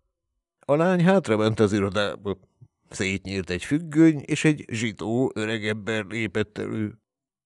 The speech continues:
Inge két alsó gombja hiányzott, s kilátszott a szőrös hasa.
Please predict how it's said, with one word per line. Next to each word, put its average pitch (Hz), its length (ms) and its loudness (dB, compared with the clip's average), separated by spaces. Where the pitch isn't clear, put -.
Inge 202 380 0
két 185 320 0
alsó 131 420 4
gombja 117 340 2
hiányzott, 90 1000 -4
s - 140 -18
kilátszott 85 680 -4
a 95 40 -4
szőrös 90 540 -4
hasa. 71 460 -8